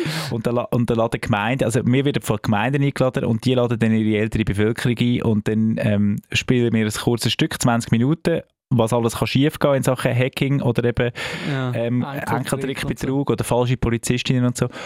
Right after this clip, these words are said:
Speaker 2: Und nachher haben wir nachher einen Workshop, wie wir miteinander quasi erarbeiten im Impro-Theater, wie, was man könnte machen, dass das eben nicht passiert und wie man kann darüber reden. Also es ist immer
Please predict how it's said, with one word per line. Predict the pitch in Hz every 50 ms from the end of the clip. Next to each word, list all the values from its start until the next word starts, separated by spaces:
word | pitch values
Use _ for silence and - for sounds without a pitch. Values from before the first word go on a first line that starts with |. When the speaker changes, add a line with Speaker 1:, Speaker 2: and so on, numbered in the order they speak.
| - - - - - - - - -
Speaker 2:
Und | 127 127 127
nachher | 135 143 - 156 147 135 - -
haben | 117 120 120
wir | 120
nachher | 117 117 107 117
einen | 110 107 107
Workshop, | 104 113 123 139 - - - 143 127 120
wie | 123 117
wir | 117 110
miteinander | 113 123 123 - 135 120 113 110 113 110 -
quasi | - 110 107 107 - - 110 110
erarbeiten | - 101 101 101 101 117 127 - 113 107 104 110 110 - 113
im | 120 113 107
Impro-Theater, | 107 104 - - 120 120 120 123 - - 120 - - 120 110 104 107 113 - - 104
wie, | 107 -
was | - 110 113 104
man | 113 110
könnte | 104 113 107 98 107 -
machen, | 107 107 110 - -
dass | 110 - 101 -
das | - 98 104
eben | 98 104 98
nicht | 104 113 -
passiert | - 117 - - 110 107 - -
und | - 160 160 170 139
wie | 139 131
man | 120 113
kann | 107 120 117 107
darüber | 101 104 104 85 - -
reden. | 98 107 -
Also | - - - 120
es | 113
ist | 143
immer | 156 165 160